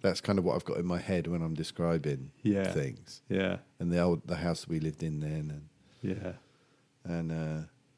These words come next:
Speaker 1: it's basically me and you as well, <laughs>
Speaker 2: Cool,
Speaker 1: isn't it?
Speaker 2: yeah. I was gonna ask if I'm in it, but I
Speaker 1: Yeah, you're Rick. <laughs>
Speaker 2: Rick,
Speaker 1: And
Speaker 2: okay,
Speaker 1: I'm,
Speaker 2: yeah.
Speaker 1: I'm
Speaker 2: Oh, yeah.
Speaker 1: Matthew.
Speaker 2: <laughs>
Speaker 1: So, yeah, so it's kind of, you know, you gotta base it on some stuff that you,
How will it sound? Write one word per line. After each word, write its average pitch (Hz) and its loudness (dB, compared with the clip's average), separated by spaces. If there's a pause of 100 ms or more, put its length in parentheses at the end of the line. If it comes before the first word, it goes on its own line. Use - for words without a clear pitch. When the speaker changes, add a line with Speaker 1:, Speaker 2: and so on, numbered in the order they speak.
(600)
Speaker 1:
it's - -2
basically 98 6
me 92 8
and 87 4
you 80 4 (160)
as 87 -2
well, 92 8
<laughs> - 6
Speaker 2:
Cool, 120 10 (100)
Speaker 1:
isn't 151 10
it? - 2
Speaker 2:
yeah. - 2 (240)
I 135 10
was 131 6
gonna 147 10
ask 117 10
if - 4
I'm 101 4
in 98 4
it, - -2
but 95 0
I 113 -4
Speaker 1:
Yeah, 92 6 (120)
you're 113 10
Rick. 101 8 (460)
<laughs> - 4
Speaker 2:
Rick, 143 10
Speaker 1:
And 110 10
Speaker 2:
okay, 110 10
Speaker 1:
I'm, 135 4
Speaker 2:
yeah. 127 8
Speaker 1:
I'm 107 8
Speaker 2:
Oh, 104 10
yeah. 101 10 (100)
Speaker 1:
Matthew. 82 4 (600)
Speaker 2:
<laughs> - 6 (300)
Speaker 1:
So, 87 4 (180)
yeah, 90 4
so 92 6
it's 95 2
kind 92 2
of, 87 4 (880)
you 147 4
know, 98 8
you 110 6
gotta 110 6
base 87 4
it 85 0
on 80 0
some 87 0
stuff - -4
that - -6
you, 78 -6